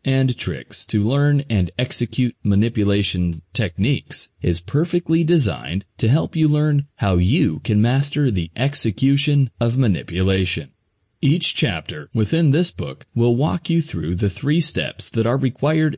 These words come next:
to master manipulation. First, you will learn about what analysis is and why it is essential to manipulation. Then, you will learn effective and actionable strategies that you can use to begin analyzing people right away.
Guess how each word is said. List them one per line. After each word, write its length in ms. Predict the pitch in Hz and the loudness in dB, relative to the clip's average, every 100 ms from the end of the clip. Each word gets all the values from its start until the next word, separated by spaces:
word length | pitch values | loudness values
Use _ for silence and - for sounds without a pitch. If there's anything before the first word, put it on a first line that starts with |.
| - | -4
to 100 | 143 | 0
master 600 | 143 143 156 - 65 69 | 2 2 0 -2 -8 -6
manipulation. 880 | 101 110 107 87 98 98 98 92 - - _ _ | 0 2 2 2 2 4 2 0 -4 -12 _ _
First, 560 | - 180 123 87 - _ - | -4 0 0 -2 -4 _ -2
you 140 | 139 | 0
will 140 | 156 175 | 2 2
learn 280 | 196 185 - | 2 0 -2
about 400 | 139 147 165 160 | 0 2 2 0
what 340 | 110 120 80 - | 0 0 -2 -2
analysis 720 | 104 107 117 127 120 120 113 | 0 0 0 0 0 -2 -4
is 460 | - 90 76 98 - - | -2 -2 -2 -6 -6 -2
and 320 | 113 117 104 | 0 0 0
why 240 | 143 185 | -2 0
it 280 | 165 - 143 | 0 2 2
is 180 | 143 139 | 4 2
essential 640 | 143 - 110 85 - 87 | 0 0 -2 -2 -4 -4
to 160 | - 101 | 0 2
manipulation. 880 | 107 98 104 98 95 92 - - _ _ _ | 2 2 2 2 2 0 -2 -8 _ _ _
Then, 480 | - 190 90 107 143 _ | -2 0 2 0 -2 _
you 140 | 120 | 0
will 120 | 139 160 | 2 2
learn 300 | 180 170 - | 2 0 0
effective 760 | 135 127 - 139 - 78 - _ | -2 0 0 -2 -2 -6 -8 _
and 300 | 113 98 87 - | -2 0 0 -4
actionable 640 | 127 139 143 - 131 120 117 | -2 -2 0 0 0 2 -2
strategies 840 | - 120 104 95 82 76 60 - - | 0 0 2 0 -2 -8 -10 -12 -4
that 80 | 120 | 0
you 160 | 147 | 0
can 200 | 175 175 | 2 2
use 240 | 131 151 151 | 4 2 2
to 100 | 160 | 0
begin 480 | 151 147 104 82 90 | 0 0 -2 -4 -2
analyzing 640 | 123 143 139 143 147 139 | 0 0 2 2 2 2
people 380 | 123 156 151 151 117 | 2 2 0 -2 0
right 220 | 160 156 | 2 2
away. 420 | 95 107 90 | 2 0 -2